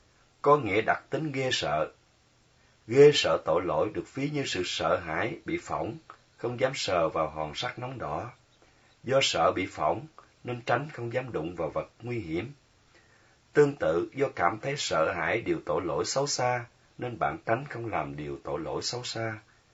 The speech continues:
Bạn tránh không làm vì sợ hãi, không phải do sự sợ sệt, mà là do sự can đảm, giữ gìn, không làm điều bất thiện qua thân, khẩu, ý.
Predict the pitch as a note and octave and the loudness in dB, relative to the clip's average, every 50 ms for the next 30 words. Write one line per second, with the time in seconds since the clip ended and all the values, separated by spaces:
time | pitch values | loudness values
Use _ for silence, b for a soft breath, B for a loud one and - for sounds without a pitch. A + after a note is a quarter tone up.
0 | B B B B B B B - F#2+ G#2 A2+ - C3+ C#3 F3 F3+ - D3+ C#3+ C3+ | B B B B B B B 0 0 0 2 4 4 4 4 2 -4 -6 -4 -4
1 | A#2 G#2 G2 F#2 F#2 F2 E2+ E2 F2+ F2 - - F2+ E2+ D#2+ F2 E2 D#2+ F2 G#2 | -2 0 2 2 0 0 -4 -6 -8 -6 -4 -2 -2 -2 -2 -2 -4 -4 -4 -4
2 | C3 D#3+ - _ _ _ _ _ b b b b b - C3 C3 - - G2 F#2+ | -4 -6 -8 _ _ _ _ _ b b b b b -6 -4 -4 -2 0 2 2
3 | A2 B2+ C3+ C#3 B2+ - F2 F2 F2 - - - E2 E2 F2 - - F2+ E2 E2+ | 2 2 0 -2 -2 0 -2 -2 -2 -2 -2 0 0 0 0 0 -2 -2 -2 -2
4 | E2+ - - _ b b b b b b b - E2 D#2+ D#2 D2+ C#2+ D#2+ E2 A2 | -2 -4 -6 _ b b b b b b b -10 -8 -6 -4 -4 -4 -2 0 0
5 | A#2 A#2+ A#2 - - D2+ D2+ - - B2 B2 B2+ B2+ A2 E2+ D#2 D#2+ F2 F2 C3+ | 0 0 -2 -4 -6 -8 -10 -8 -4 -4 -4 -2 -4 -4 -4 -4 -4 -4 -6 -8
6 | - _ _ _ - D2+ D#2+ - A#2+ A#2+ G2 F#2 E2 D#2+ D#2 D2 C#2+ _ b b | -12 _ _ _ -8 -4 -4 -4 -2 -2 -2 -4 -4 -4 -6 -12 -16 _ b b
7 | b b b b - - C3 C3 A2+ G2 F2 D#2+ D#2 D2 D2 C#2+ C#2 D2+ D#2 - | b b b b -12 -10 -6 -4 -2 -2 -2 -2 -4 -6 -8 -6 -2 -2 -4 -4
8 | - - D#2 D2 D2 D#2+ - - - _ _ - A2+ G#2+ - - A#2 A2+ A2+ A#2 | -4 -14 -12 -8 -8 -8 -8 -10 -12 _ _ -8 -6 -6 -6 -6 -6 -6 -4 -6
9 | A#2 A2+ - _ _ - - - C3+ C#2 E2+ - - G2+ G#2 A2+ A#2 - | -8 -10 -14 _ _ -18 -12 -8 -6 -6 -6 -6 -4 -2 0 0 -2 -2